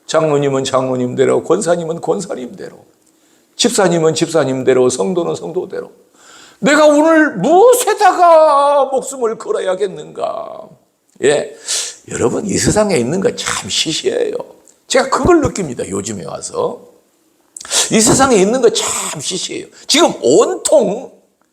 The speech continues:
어떻게 살까? 애들 교육, 자녀 교육을 어떻게 시킬까? 맡기세요. 자, 지금 두 번째 제가 말씀드리려고. 하나님께서는 어떤 사람을 우리의 그 길을 열어주시냐면은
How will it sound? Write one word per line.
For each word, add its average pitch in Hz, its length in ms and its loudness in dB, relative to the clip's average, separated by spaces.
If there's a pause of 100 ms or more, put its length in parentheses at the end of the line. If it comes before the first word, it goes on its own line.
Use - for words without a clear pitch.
(500)
어떻게 - 380 -4
살까? 131 760 -4 (120)
애들 135 320 0
교육, 139 340 0
자녀 139 300 0
교육을 120 380 0
어떻게 190 360 -2
시킬까? - 600 -8 (260)
맡기세요. - 680 0 (340)
자, - 280 0 (160)
지금 269 220 0
두 285 120 2
번째 294 420 2
제가 180 180 2
말씀드리려고. 143 540 -2 (960)
하나님께서는 277 640 2
어떤 214 320 2
사람을 247 600 2
우리의 202 1000 0
그 185 220 0
길을 185 340 2
열어주시냐면은 151 920 0